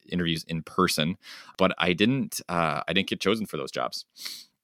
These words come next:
Um, I didn't get a lot of feedback on why I didn't, 'cause they kinda felt within my realm. One was for, like, a different calibration position in electric vehicles, and one was for a thermal position in electric vehicles. So, so, th-,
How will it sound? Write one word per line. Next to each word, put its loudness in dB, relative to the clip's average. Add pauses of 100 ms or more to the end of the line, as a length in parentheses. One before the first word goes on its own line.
(500)
Um, 4
I 4
didn't 2
get 4
a 4
lot 6
of -4
feedback 2
on 0
why 6 (100)
I 6
didn't, 4
'cause 2
they 4
kinda 4
felt 4
within 2
my 4
realm. 4
One 4
was 2
for, -2
like, 4
a 4
different -2
calibration 4
position 2
in 0
electric -4 (420)
vehicles, 4
and 2
one 4
was 4
for 4
a 4
thermal 8
position -2
in -2
electric -4
vehicles. 0
So, 4 (180)
so, 6
th-, -6